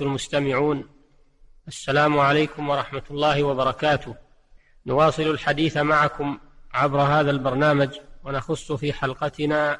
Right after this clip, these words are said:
هذه وما بعدها التحدث عن الحدود الشرعية وبيان منافعها للخلق في دينهم ودنياهم.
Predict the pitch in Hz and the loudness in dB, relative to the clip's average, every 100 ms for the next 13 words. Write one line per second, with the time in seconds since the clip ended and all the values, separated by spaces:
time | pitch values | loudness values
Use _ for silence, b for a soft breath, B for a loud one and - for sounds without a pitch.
0 | - 147 151 139 143 147 151 - 139 151 | -6 0 0 0 -2 -4 -6 -6 -2 0
1 | 143 147 127 139 139 135 - - - - | 2 2 0 -2 -2 -2 -6 -18 -20 -20
2 | - 131 - - 147 147 135 143 139 135 | -16 -14 -12 -4 -4 -2 -2 2 2 0
3 | - 131 147 139 123 - 120 139 151 147 | -4 -4 -2 -4 -4 -2 0 2 2 0
4 | - - _ - - - - _ _ - | -4 -20 _ -20 -20 -20 -20 _ _ -14
5 | 123 139 151 151 147 143 139 131 151 151 | 0 4 6 6 4 4 2 0 -2 0
6 | 143 147 139 - 147 143 - - - _ | 0 0 0 -4 -4 -4 -8 -20 -20 _
7 | _ _ - 139 135 147 156 151 143 143 | _ _ -6 -2 2 4 6 6 4 2
8 | 135 131 139 151 127 120 | 0 0 2 2 2 -4